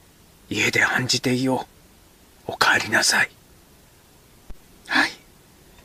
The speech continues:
それでは。残り惜しげな娘の目をわざと見ぬふりに、次年は寺へと大股に戻っていった。その夜は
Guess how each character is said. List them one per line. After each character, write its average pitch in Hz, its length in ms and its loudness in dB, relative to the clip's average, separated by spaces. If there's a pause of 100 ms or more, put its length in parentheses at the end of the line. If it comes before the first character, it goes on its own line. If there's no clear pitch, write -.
(420)
そ - 140 -2
れ - 160 -2
で 214 100 -8
は。 - 240 -12 (1400)
残 127 300 2
り 151 160 6 (140)
惜 143 100 2
し - 180 2
げ 120 120 0
な 110 280 -6
娘 131 400 2
の 117 140 0
目 110 180 0
を 98 140 -12 (580)
わ 151 140 2
ざ 170 140 2
と - 160 0
見 143 160 4
ぬ 123 120 0
ふ - 180 -4
り 104 140 -8
に、 98 240 -12 (600)
次 139 140 2
年 107 280 -2
は 104 140 -12 (200)
寺 135 260 0
へ 117 100 -2
と - 280 -8
大 127 180 6
股 123 260 -2
に 113 120 -4
戻 113 280 0
っ - 40 -2
て - 260 -14
い 104 40 -12
っ - 40 -16
た。 - 140 -20 (1700)
そ 127 200 0
の 143 140 4
夜 131 180 2
は - 180 -6